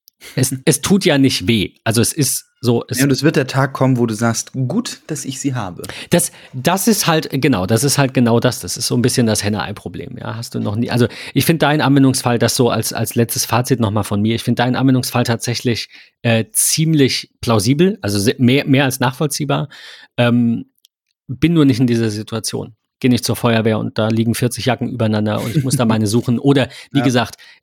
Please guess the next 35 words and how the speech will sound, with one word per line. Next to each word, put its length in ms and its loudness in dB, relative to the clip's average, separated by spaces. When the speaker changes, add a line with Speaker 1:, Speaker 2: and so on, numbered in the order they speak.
Speaker 1:
da 100 0
geht's, 240 0
mir 260 6
geht's 200 0
jetzt 160 0
nicht 120 6
mal 120 4
drum, 240 4
ich 160 -6
würd 100 2
ja 80 2
meine 180 0
Jacke 220 -2
finden. 300 0
Mir 100 2
geht's 160 0
eher 120 0
drum, 200 2
wenn 80 4
da 100 2
vierzig 340 -2
Leute 260 2
sind, 200 -2
nimmt 240 2
vielleicht 320 0
einer 360 -2
meine 320 2
Jacke, 320 0
weil 140 2
er 80 2
denkt, 180 -2
es 120 -6
ist 100 -6
seine 240 2
Jacke 400 -2